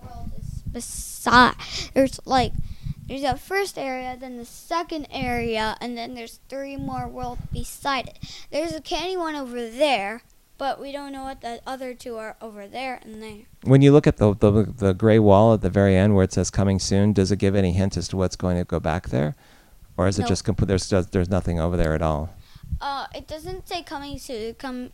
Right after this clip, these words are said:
Speaker 1: it says "coming very soon" now.
Speaker 2: Do you know how many Roblox it costs to do, like, the, the Game Pass stuff?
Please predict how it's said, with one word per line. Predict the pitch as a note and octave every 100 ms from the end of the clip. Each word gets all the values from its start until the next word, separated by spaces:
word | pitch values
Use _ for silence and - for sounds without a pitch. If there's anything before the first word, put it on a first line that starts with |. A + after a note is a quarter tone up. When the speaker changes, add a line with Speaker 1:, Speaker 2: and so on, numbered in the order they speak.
| - -
Speaker 1:
it | A#3+
says | - C4+ C4
"coming | C4+ C4 B3 A#3+
very | A3+ B3+ C4 B3
soon" | A#3+ - A#3 -
now. | - - -
Speaker 2:
Do | B2+
you |
know | D3+ D#3
how |
many | D#3+ C3+
Roblox | A2+ A#2 C3 C3+ -
it | C3
costs | C3 B2+ -
to |
do, | G#2+ A2+
like, | G#2+ G2+ G2+
the, | G2+ F#2 F#2+
the |
Game | F2+ F2+ G2+
Pass | A#2 B2
stuff? | - D3+ D3